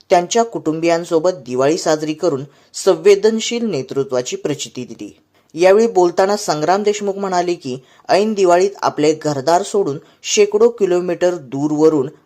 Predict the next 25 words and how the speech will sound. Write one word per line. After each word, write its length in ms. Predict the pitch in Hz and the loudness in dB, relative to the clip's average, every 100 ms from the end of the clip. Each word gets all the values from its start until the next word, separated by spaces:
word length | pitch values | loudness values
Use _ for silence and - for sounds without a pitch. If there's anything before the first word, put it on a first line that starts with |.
| - | -4
आपल्या 340 | 123 - 143 | -4 2 0
भागात 460 | 127 135 135 143 113 - - - | 2 -2 0 0 0 -4 -20 -8
ऊन, 380 | 170 196 214 202 | 0 2 2 2
वारा, 340 | 131 127 139 151 160 | 2 4 4 2 -4
थंडीमध्ये 580 | 143 156 202 196 185 190 - | -6 -2 -2 0 0 -2 -2
ऊस 240 | 156 226 | -4 -4
तोडणीसाठी 640 | - 175 170 180 185 175 208 - | -2 -2 -2 -6 -6 -4 -4 -2
आलेल्या 460 | 127 151 160 110 127 - _ _ - | -2 0 0 -2 -6 -12 _ _ -10
इच्छा 360 | 170 - 240 - - | -8 -2 0 0 -2
असतानाही 640 | - - 208 214 214 240 | -6 0 0 0 -2 -4
प्रतिकूल 560 | 240 156 151 190 240 247 | 0 -2 0 -6 -4 -4
परिस्थितीमुळे 840 | - 156 160 160 151 160 156 156 | 0 0 -2 -6 -6 -4 -2 -2
दिवाळी 520 | 143 127 131 143 165 | -4 -2 2 2 2
फराळापासून 720 | 185 156 131 131 127 135 151 | -2 -2 0 0 0 -4 -6
वंचित 520 | 147 117 120 131 202 202 | -10 -6 -6 -6 -4 -2
राहू 260 | 185 190 | -2 -2
नये 240 | 185 131 143 - _ _ | -4 -4 -6 -16 _ _
व 260 | 143 175 156 - - _ - | 0 4 4 2 -14 _ -6
ऊसतोड 480 | 208 214 - 226 226 | -6 -2 2 2 2
मजुरांची 840 | 202 143 135 151 151 147 - 160 - - | -2 -4 0 2 0 0 -6 -8 -12 -12
दिवाळी 420 | 131 143 170 196 | -6 2 2 2
गोड 340 | 123 135 165 | -6 -2 0
व्हावी 340 | 185 151 120 113 - | 2 2 0 -8 -4
या 120 | 117 | -2
उद्देशाने 680 | 123 120 147 160 180 135 | 0 -2 -4 -4 -4 -4